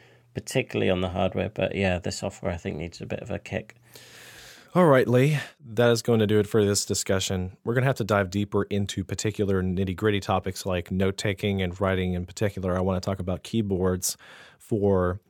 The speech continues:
Speaker 2: the phone and the iPad. And if you do, I mean, I, I don't think you don't, but I do enjoy using an external display and keyboard at the desk with my MacBook.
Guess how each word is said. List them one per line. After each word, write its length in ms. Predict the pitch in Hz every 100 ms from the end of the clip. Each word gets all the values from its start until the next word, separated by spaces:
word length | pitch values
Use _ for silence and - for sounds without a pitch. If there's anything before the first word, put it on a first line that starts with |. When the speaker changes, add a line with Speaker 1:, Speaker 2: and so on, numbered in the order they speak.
| _
Speaker 2:
the 100 | 104
phone 400 | 101 117 110 107
and 220 | 95 95 92
the 60 |
iPad. 720 | 92 98 - 110 98 95 90 - _ _ _ _
And 560 | 104 98 95 92 92 92 _ -
if 200 | 107 110
you 40 |
do, 460 | 95 90 87 87 92
I 60 | 104
mean, 140 | 101
I, 160 | 98 95 104
I 40 |
don't 140 | 110
think 260 | - 113 -
you 60 | 92
don't, 460 | 82 117 90 -
but 120 | 98
I 120 | 95 98
do 420 | 95 92 90 90
enjoy 420 | 101 98 - 101
using 580 | 95 92 92 98 90 85 - - - -
an 100 | 101
external 420 | 101 - 110 95
display 460 | 90 - 101 98 87
and 120 | 87
keyboard 420 | 110 98 95 90
at 80 | 87
the 60 |
desk 340 | 90 95 - -
with 120 | 90
my 140 | 92
MacBook. 560 | 90 92 92 90 92